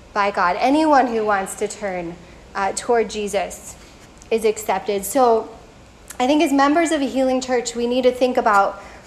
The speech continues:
when it is the appropriate time to recognize, name, confront wrongdoing, give an opportunity for the wrongdoer to repent, but also have an understanding of conduct that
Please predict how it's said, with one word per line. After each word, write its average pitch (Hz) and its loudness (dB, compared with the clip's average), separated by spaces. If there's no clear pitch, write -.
when 240 4
it 302 4
is 294 2
the 302 0
appropriate 277 0
time 208 -4
to - -4
recognize, 240 2
name, 220 -2
confront 247 0
wrongdoing, 208 0
give 277 2
an 359 4
opportunity 254 2
for 254 0
the 220 0
wrongdoer 220 2
to 214 -4
repent, 202 -4
but 302 4
also 392 4
have 339 4
an 320 4
understanding 277 2
of 233 0
conduct 247 0
that 226 0